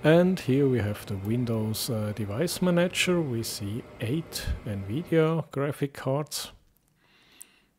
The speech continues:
And here we have a little bit of thermal imaging. So the output temperature is about fifty degrees Celsius,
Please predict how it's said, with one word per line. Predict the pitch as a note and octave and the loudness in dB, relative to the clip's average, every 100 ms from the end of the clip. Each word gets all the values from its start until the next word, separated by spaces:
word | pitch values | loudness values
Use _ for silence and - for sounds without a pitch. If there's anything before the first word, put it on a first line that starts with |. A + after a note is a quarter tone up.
| _ _ | _ _
And | B2+ D#3 E3+ | 2 4 2
here | C#3+ C#3+ | 2 4
we | C3 A2+ | 4 4
have | A2+ - | 0 -2
a | |
little | G2 G2+ A2 | -4 -4 -4
bit | G2+ G2 - | -6 -8 -10
of | E2 - - - - - _ _ _ | -12 -12 -16 -18 -20 -20 _ _ _
thermal | - G#2 B2+ F3 F#3+ - - | -10 -2 0 2 2 -2 -2
imaging. | D#3+ F3 F#3 - F3+ F3+ F#3+ - - - - - - - - _ | 0 0 -2 -2 2 4 2 0 -4 -20 -20 -20 -20 -20 -20 _
So | - A#2 | -2 0
the | G#2+ A2 | 2 0
output | - G2+ B2+ - - C3 - | -2 -2 -4 -4 0 0 0
temperature | A#2+ A#2+ A#2 B2 A#2 - B2 A#2+ - | 0 0 2 0 0 0 0 0 0
is | C#3 G#2+ | -4 -6
about | G#2 - F#2 G2 - | -8 -8 -8 -8 -10
fifty | - - B2+ - - | -6 -2 -2 -4 -6
degrees | A2 G#2+ - F#2+ G2+ | -4 -6 -6 -8 -6
Celsius, | - - B2 E3+ - F3 F3+ - - | -4 -2 0 2 4 4 4 0 -6